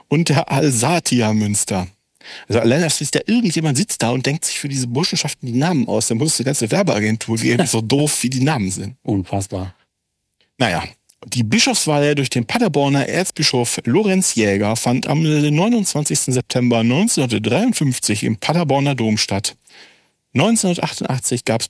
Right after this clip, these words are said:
Speaker 1: Papst Johannes Paul der Zweite seine Ernennung zum Kardinal bekannt und seinen Rücktrittsbesuch, das jeder Bischof mit der Vollendung des fünfundsiebzigsten Lebensjahres einreicht, nahm Papst Johannes Paul der Zweite erst nach fünf Jahren an.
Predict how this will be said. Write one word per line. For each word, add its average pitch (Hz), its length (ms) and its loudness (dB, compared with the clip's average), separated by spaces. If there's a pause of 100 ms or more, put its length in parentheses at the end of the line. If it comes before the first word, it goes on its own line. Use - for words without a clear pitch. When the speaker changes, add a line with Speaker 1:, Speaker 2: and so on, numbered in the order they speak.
Speaker 1:
Papst - 420 -2
Johannes 185 440 2
Paul 185 260 -2
der 170 120 0
Zweite 117 400 0
seine 120 240 2
Ernennung 151 360 0
zum 113 180 -4
Kardinal 104 520 -2
bekannt 113 520 -2 (480)
und 98 180 -4 (160)
seinen 90 320 -2
Rücktrittsbesuch, 110 960 -2 (220)
das - 340 0
jeder 113 460 2
Bischof 107 400 -2
mit 107 100 -2
der 107 140 -2
Vollendung 175 600 0
des 127 200 -2
fünfundsiebzigsten 160 760 0
Lebensjahres 123 640 0
einreicht, 120 560 0 (320)
nahm 233 400 2
Papst - 380 0
Johannes 104 300 -2
Paul 107 200 -4
der 110 100 -2
Zweite 120 400 0 (280)
erst 147 240 -2
nach 135 160 -2
fünf - 380 0
Jahren 180 440 0
an. 98 280 -6